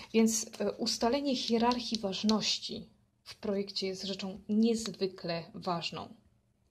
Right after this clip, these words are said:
Jeżeli mamy ustaloną hierarchię ważności, do niej można dostosowywać wtedy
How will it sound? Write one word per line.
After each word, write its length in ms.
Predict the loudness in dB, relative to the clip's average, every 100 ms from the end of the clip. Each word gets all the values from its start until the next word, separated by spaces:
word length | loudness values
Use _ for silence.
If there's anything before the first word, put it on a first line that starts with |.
| _ _ -20 _ -20 _ -4
Jeżeli 240 | 0 0
mamy 220 | 0 -2
ustaloną 500 | -4 -6 -4 -2 -2
hierarchię 500 | -2 0 0 0 -4
ważności, 640 | -4 -4 -2 -2 -2 -8 -8
do 320 | -4 0 2
niej 200 | 2 0
można 400 | 0 -2 -2 -2
dostosowywać 800 | -2 -4 -4 -6 -6 -4 -4 -6
wtedy 420 | -8 -8 -4 -6